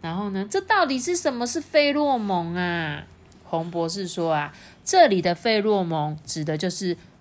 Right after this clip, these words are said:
雌性甘属一项散发出来吸引雄性甘属一项的化学成分。”所以妈妈刚是说男生吸引女生，但是乙项呢是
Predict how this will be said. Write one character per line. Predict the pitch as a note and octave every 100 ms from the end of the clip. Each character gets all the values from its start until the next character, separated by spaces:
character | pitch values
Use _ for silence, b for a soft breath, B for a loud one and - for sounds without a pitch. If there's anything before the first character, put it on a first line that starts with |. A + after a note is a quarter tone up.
| -
雌 | - F#3+ F#3
性 | A3+ - D#4+ A3
甘 | A3+ A3
属 | A3 F3 D#3
一 | C#3+
项 | E3+ E3
散 | - G#3 E3+
发 | F3
出 | E3 F3
来 | D#3 D3
吸 | D3+ F#3+ F#3+
引 | D#3+ D#3
雄 | - - D3 D#3
性 | F#3+ C#4 A3+
甘 | F#3+ F3
属 | F3+ D3+
一 | D3
项 | E3+
的 | D3+
化 | D3 E3 C#3+
学 | - B2+
成 | - C3
分。” | C#3+ C#3+ B B B
所 | A#3
以 | G#3
妈 | F3+ E3+
妈 | F#3+
刚 | F#3+
是 | F#3+ F#3+
说 | F3+
男 | E3+ D3 D3+
生 | D#3+
吸 | D#3+ - C#3+
引 |
女 | C3 -
生， | - - B B
但 | - G#3
是 | G#3 G3+ -
乙 | D#3+
项 | D3+ A3 F#3+
呢 | E3+ E3+ F3+
是 | -